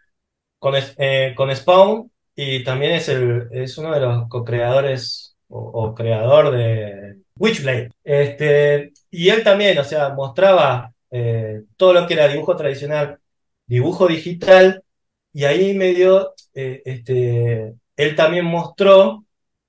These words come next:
eh, cómo utilizar la tecnología de la realidad aumentada y virtual. Ahora vamos a explicar bien un poco las diferencias entre ellas.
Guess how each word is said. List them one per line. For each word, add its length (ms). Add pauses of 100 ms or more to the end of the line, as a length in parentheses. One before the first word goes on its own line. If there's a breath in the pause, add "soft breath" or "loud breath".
(680)
eh, 360
cómo 220
utilizar 400
la 220
tecnología 960
de 200
la 200
realidad 840
aumentada 640
y 60
virtual. 640
Ahora 240
vamos 260
a 40
explicar 340
bien 160
un 80
poco 300
las 160
diferencias 540
entre 240
ellas. 340